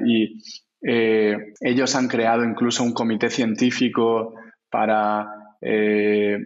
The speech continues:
evaluar proyectos, para apoyar proyectos de investigación, mm, hacen un trabajo en redes sociales,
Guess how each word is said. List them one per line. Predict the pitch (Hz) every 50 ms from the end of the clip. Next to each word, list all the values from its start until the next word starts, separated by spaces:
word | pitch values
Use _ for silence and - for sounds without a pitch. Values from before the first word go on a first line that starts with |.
| - -
evaluar | 135 123 113 113 110 110 110 107 113 113 113 117 117 120 120 110
proyectos, | - 123 113 107 113 117 113 113 113 - - - 113 110 110 110 110 107 - -
para | - 107 104 110 110 110 107 107 - - - _ -
apoyar | 131 113 107 - 113 110 117 113 117 113 -
proyectos | 123 120 113 113 113 - 120 110 110
de | 117
investigación, | 110 104 101 - - - 107 107 104 104 - - 120 117 113 113 110 110 110 110 110 110 - - - -
mm, | 131 117 110 107 - -
hacen | 117 123 - 135 127
un | 127 127 120
trabajo | 123 113 110 113 117 - - 123
en | 113 110
redes | 104 110 113 113 117 117
sociales, | - - 113 107 - - 117 110 113 110 113 110 107 107 107 - -